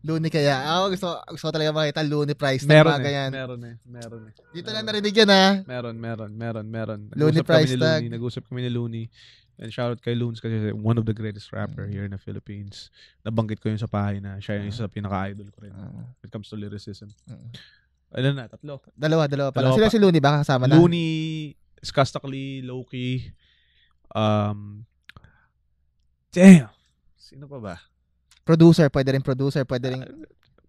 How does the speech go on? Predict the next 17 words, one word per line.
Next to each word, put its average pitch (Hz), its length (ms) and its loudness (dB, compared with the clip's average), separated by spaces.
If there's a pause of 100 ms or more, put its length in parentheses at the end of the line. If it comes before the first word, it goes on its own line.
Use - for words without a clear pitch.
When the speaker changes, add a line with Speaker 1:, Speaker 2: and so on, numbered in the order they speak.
(240)
Speaker 2:
maybe. 311 460 -20 (460)
Yeah. - 260 -16 (240)
Gusto 156 340 -12
ko - 40 -6
si 151 100 -6
Hail 135 180 -2
Mary. 107 380 -8 (320)
Speaker 1:
Hail 139 180 -4
Mary. 143 480 -8
Yan, 160 300 -8
yan. 151 320 -10
Speaker 2:
Yeah, 120 340 0
yeah. 110 160 2
Hail 123 180 0
Mary 120 440 -10
and, 107 240 -12
uh, 101 400 -12